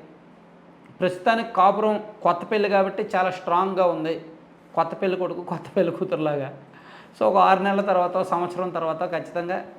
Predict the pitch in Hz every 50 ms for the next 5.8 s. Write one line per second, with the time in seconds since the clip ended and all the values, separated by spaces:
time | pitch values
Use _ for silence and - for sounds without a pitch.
0 | - 143 147 143 139 185 175 175 180 185 170 156 143 135 139 135 143 143 - -
1 | - - - - - - - - - - - - - - - - - - - -
2 | - - - - - - 185 160 156 156 175 190 185 190 190 220 220 214 180 165
3 | 156 170 190 - - - - - - - - - - - - - - - - -
4 | - - - - 143 143 139 135 127 127 127 127 156 170 196 - - 226 214 202
5 | 196 185 190 - 190 190 196 180 180 - 175 175 190 - -